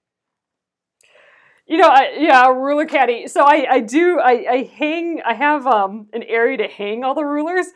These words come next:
but when I'm in, like, this tiny workspace here, I just kinda shush 'em out of the way.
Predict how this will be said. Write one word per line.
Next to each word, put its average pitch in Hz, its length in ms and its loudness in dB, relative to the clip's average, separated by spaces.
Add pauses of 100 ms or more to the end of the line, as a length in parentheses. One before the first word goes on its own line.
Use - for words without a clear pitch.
(280)
but 269 200 4
when 269 140 2
I'm 262 160 -2
in, 285 240 -4
like, 233 180 -2
this 220 220 -6
tiny 233 340 -10
workspace 214 640 -6
here, 208 180 -6
I 196 100 0
just 214 180 -12
kinda 196 260 -4
shush - 420 -10
'em 220 120 -6
out 214 240 -2
of 208 100 -8
the 202 80 -10
way. 220 400 -4